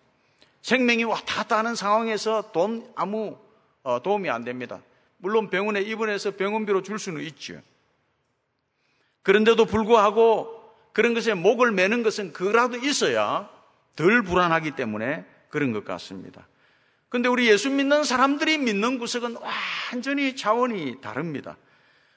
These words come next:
우리는 온 천지를 만드신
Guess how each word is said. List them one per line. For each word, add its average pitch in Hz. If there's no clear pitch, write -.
우리는 262
온 311
천지를 320
만드신 143